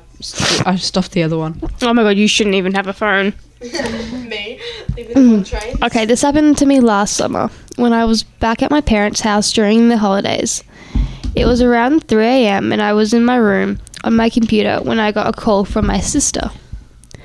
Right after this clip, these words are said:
Speaker 2: Now, that was already a little bit weird since my sister's room is just down the hallway from mine.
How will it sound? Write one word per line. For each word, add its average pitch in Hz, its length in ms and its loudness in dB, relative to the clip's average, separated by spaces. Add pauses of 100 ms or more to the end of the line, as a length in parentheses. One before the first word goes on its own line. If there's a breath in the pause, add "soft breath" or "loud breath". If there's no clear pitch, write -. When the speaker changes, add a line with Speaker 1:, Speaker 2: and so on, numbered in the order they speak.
(840 loud breath)
Speaker 2:
Now, 240 340 2
that 254 220 0
was 349 160 2
already 233 400 4
a 220 100 2
little 208 180 2
bit 254 180 2
weird 208 360 0
since 233 360 0
my 233 160 2
sister's 277 600 0
room 208 200 2
is 202 160 0
just - 280 -2
down 226 180 0
the 220 80 2
hallway 226 480 0 (300 loud breath)
from 220 180 2
mine. 214 380 0